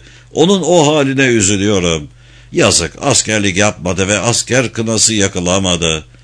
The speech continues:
Sakın yanlış anlaşılmasın. Çok iyi niyetli, samimi, art niyetsiz olarak kalbimde en ufak bir kin ve nefret olmadan kınayı gönderiyorum. İnşallah yanlış anlamaz. Çünkü bizler içi dışı bir ayna gibi insanlarız diye ekledi.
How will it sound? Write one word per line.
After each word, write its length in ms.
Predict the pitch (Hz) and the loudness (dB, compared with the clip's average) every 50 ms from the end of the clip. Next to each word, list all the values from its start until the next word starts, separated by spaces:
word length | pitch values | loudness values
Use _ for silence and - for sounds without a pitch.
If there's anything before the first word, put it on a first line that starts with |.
| - - - - - - | -20 -20 -20 -20 -20 -10
Sakın 360 | - - - 78 78 - 117 139 | -8 -6 -6 -6 -6 -2 0 0
yanlış 400 | 143 123 120 123 135 135 120 123 | 2 2 0 0 0 0 0 0
anlaşılmasın. 920 | 127 131 135 135 131 180 202 196 165 139 120 - - 180 170 - 143 - - - - - - - | 0 0 0 0 0 0 -2 -2 -2 -2 -2 -2 -2 -2 -2 -4 -6 -10 -16 -20 -20 -20 -10 -2
Çok 240 | - 180 214 151 143 | 2 2 2 4 2
iyi 260 | 123 113 110 104 98 | 0 0 0 2 2
niyetli, 400 | 92 92 90 90 90 - 98 95 | 2 2 2 0 0 -4 -4 -2
samimi, 760 | - - 120 123 123 110 107 104 101 95 87 87 87 90 - - | -2 0 0 0 0 0 0 0 -2 0 0 0 0 -2 -2 0
art 280 | - 143 147 - - | 0 0 0 0 -2
niyetsiz 500 | - 120 123 120 107 - - 131 131 104 | -6 -2 -2 -2 -2 0 -2 -2 -2 0
olarak 440 | 104 98 95 92 90 92 98 98 - - - - - - | 0 0 0 0 2 2 0 0 -2 -6 -20 -20 -20 -10
kalbimde 600 | - 120 131 147 147 139 151 165 160 160 156 131 117 | 0 2 4 4 4 4 4 0 2 2 0 2 2
en 120 | 170 170 | 2 2
ufak 340 | 165 143 - 151 151 147 113 | 2 0 0 0 -2 -2 -2
bir 280 | 117 127 151 151 123 | 0 2 2 2 2
kin 360 | 110 - 143 151 160 147 139 135 | 0 -2 0 0 0 0 0 0
ve 120 | 139 135 | 0 0
nefret 360 | 135 135 131 - 135 123 101 | 0 0 0 -2 -4 -4 -2
olmadan 560 | 120 131 139 135 120 117 117 127 127 120 - | 0 0 0 0 0 0 0 0 0 0 -2
kınayı 420 | - - 117 104 104 101 104 110 98 | -2 -4 -2 -2 0 0 0 0 0
gönderiyorum. 840 | 98 98 101 95 90 92 90 95 92 87 85 85 85 85 82 80 - - - - - - - - - - - - | 0 -2 0 0 0 0 0 0 0 0 0 0 -2 -2 -4 -6 -10 -18 -20 -20 -20 -20 -20 -20 -20 -20 -14 -6
İnşallah 680 | - 202 180 143 - 123 113 113 113 117 113 104 98 | -2 0 2 2 2 4 4 2 4 4 4 4 4
yanlış 400 | 101 110 110 101 95 104 104 - | 2 2 0 0 -2 0 0 0
anlamaz. 580 | 95 95 95 92 92 90 87 90 87 87 - - - - - - | 0 -2 -4 -2 -2 -2 0 0 -2 -2 -2 -6 -12 -16 -18 -6
Çünkü 340 | - - 202 220 196 185 160 | -2 -2 0 0 0 -2 0
bizler 400 | 147 165 156 139 135 156 165 156 | 0 0 0 0 2 2 2 2
içi 360 | 131 104 151 131 - 165 160 | 2 0 -2 0 0 0 0
dışı 320 | 139 151 - - 147 135 117 | 0 0 0 2 0 0 0
bir 320 | 139 147 127 - - 120 | 0 -2 -2 -2 -2 0
ayna 280 | 131 131 120 120 143 147 | 0 2 2 2 0 0
gibi 220 | 131 131 120 131 | 0 0 -2 -2
insanlarız 880 | 120 113 123 120 110 - - 110 117 110 101 110 127 123 110 98 87 82 | -2 -2 -2 -2 0 -2 -2 -2 -2 -2 0 0 0 2 0 0 0 -2
diye 200 | 95 90 90 92 | 0 0 2 0
ekledi. 560 | 90 - - 87 87 85 87 85 85 82 82 | 0 -2 -2 -4 -2 0 0 -2 -2 -4 -8